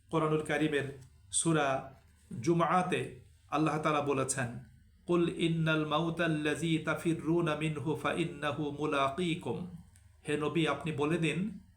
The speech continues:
"যেই মৃত্যু থেকে তোমরা পলায়ন করতে চাচ্ছ, সেই মৃত্যুর সাথে তোমাদের সাক্ষাৎ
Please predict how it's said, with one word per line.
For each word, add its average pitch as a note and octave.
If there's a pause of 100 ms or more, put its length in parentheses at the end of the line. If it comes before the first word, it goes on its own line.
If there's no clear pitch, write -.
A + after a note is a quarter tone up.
(320)
"যেই D3
মৃত্যু E3+
থেকে F3
তোমরা D3+
পলায়ন D#3+
করতে E3+
চাচ্ছ, D3+ (600)
সেই D3
মৃত্যুর D3+
সাথে C#3+ (300)
তোমাদের C3+
সাক্ষাৎ -